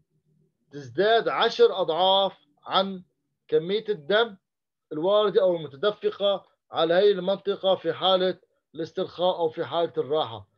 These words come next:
طبعا بيجي كمية دم زيادة، شو معنى كم دم زيادة؟ أكسجين زي-، زيادة، كمية غذاء زيادة. طيب عم تكون شو عن أكسجين زيادة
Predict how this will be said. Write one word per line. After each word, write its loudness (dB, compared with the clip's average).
طبعا -2
بيجي -4
كمية -4
دم -4
زيادة، -2
شو -8
معنى -2
كم -12
دم -6
زيادة؟ -4
أكسجين -8
زي-، -4
زيادة، 0
كمية -4
غذاء -2
زيادة. -2
طيب -8
عم -12
تكون -12
شو -6
عن -2
أكسجين -8
زيادة -2